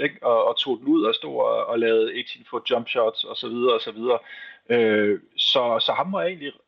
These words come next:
ret glad ved, og han var jo også en del af den kerne der i otteoghalvfems, der tabte til Bulls i, i, i, i en, en syverserie i Chicago, øh, hvor Indiana var jo utroligt tæt på at,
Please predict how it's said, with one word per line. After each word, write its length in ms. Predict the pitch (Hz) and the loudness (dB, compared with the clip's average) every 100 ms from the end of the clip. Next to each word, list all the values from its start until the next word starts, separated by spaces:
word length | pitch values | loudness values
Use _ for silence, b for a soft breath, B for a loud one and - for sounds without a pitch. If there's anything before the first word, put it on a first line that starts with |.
| - | -2
ret 200 | 156 - | 0 0
glad 260 | 143 156 190 | 2 4 4
ved, 200 | 160 143 | 2 0
og 80 | 120 | -4
han 120 | 139 | 2
var 80 | 135 | 4
jo 100 | 135 | 4
også 140 | 147 | 0
en 200 | - 156 | -4 -4
del 120 | 139 | -2
af 60 | 120 | -4
den 120 | 135 - | -6 -2
kerne 300 | 127 185 151 | 0 2 2
der 140 | 127 113 | 2 2
i 80 | 117 | 2
otteoghalvfems, 540 | 131 127 110 127 117 | 0 -2 -4 -10 -10
der 80 | - | -10
tabte 300 | - 120 - | -2 -2 -2
til 100 | 120 127 | -6 2
Bulls 340 | 120 120 - | 2 2 0
i, 120 | 117 110 127 117 | -6 -8 -6 -4
i, 20 | 120 113 69 - 143 127 | -6 -10 -16 -18 -12 -10
i, 220 | 127 62 _ _ | -10 -14 _ _
i 200 | - - | -12 -8
en, 120 | - - | -8 -10
en 160 | 127 117 | -8 -8
syverserie 840 | - 127 120 139 123 110 113 120 | -4 -2 -2 0 2 0 -2 -4
i 40 | |
Chicago, 640 | - - - 120 123 120 120 b b b b _ 117 | -4 -2 -2 -2 -2 -4 -14 b b b b _ -2
øh, 460 | 117 110 107 110 - 123 | 0 0 0 0 -4 -2
hvor 360 | 123 120 117 _ _ _ | 0 0 -2 _ _ _
Indiana 360 | 123 120 123 135 | -8 -4 -2 0
var 160 | 120 113 | 0 -2
jo 220 | 107 101 - _ _ _ | -4 -10 -20 _ _ _
utroligt 460 | 160 - 208 147 120 | -6 -2 0 0 0
tæt 180 | - 127 - | 0 -2 -4
på 220 | 127 | -6
at, 80 | 110 | -6